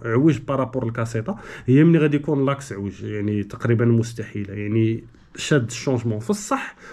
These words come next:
وتقد توقف عليه برجلك ما كيعواش، هذيك يعني انه ديما غادي يكون اليني والفيتاسات كيدوزو بسلاسه تامه.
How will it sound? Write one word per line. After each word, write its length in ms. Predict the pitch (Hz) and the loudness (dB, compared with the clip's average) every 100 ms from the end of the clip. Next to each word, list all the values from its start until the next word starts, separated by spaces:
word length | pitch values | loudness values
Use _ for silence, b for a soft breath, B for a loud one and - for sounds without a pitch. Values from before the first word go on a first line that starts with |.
| B | B
وتقد 300 | 120 - 120 | -8 -6 -2
توقف 280 | 135 - 117 | -2 -2 -2
عليه 180 | 113 117 | 4 4
برجلك 460 | 165 185 208 208 | 6 4 2 -2
ما 60 | 127 | -4
كيعواش، 520 | 117 104 127 180 - | -4 -2 0 0 -2
هذيك 220 | 120 120 | -2 -2
يعني 180 | 110 113 | -2 0
انه 300 | 117 113 113 | 2 4 4
ديما 260 | 127 190 160 | 4 2 2
غادي 180 | 127 | 0
يكون 260 | 120 127 117 | -2 -2 -2
اليني 300 | 120 117 156 | 0 2 2
والفيتاسات 540 | 156 113 117 117 - | 2 -2 -4 -6 -8
كيدوزو 380 | - 113 113 117 | -4 0 2 0
بسلاسه 560 | 117 117 104 113 107 107 | -2 -2 -2 -2 -4 -6
تامه. 280 | 117 110 | -6 -6